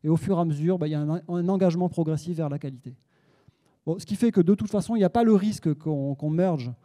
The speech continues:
sans que, euh, sans que le, le, les outils, euh, de qualité,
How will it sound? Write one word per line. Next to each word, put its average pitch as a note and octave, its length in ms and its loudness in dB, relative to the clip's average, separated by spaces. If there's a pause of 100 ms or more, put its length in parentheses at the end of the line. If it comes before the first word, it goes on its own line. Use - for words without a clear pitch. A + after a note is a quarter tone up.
(220)
sans F3+ 340 -4
que, F3 160 -6
euh, C#3+ 880 -4 (160)
sans E3 240 -8
que D#3 140 -6
le, C3 300 -4 (720)
le, C#3+ 100 -12 (420)
les C#3+ 260 -2
outils, F3+ 420 -4
euh, C3+ 440 -4
de C#3+ 140 -14
qualité, E3 600 -2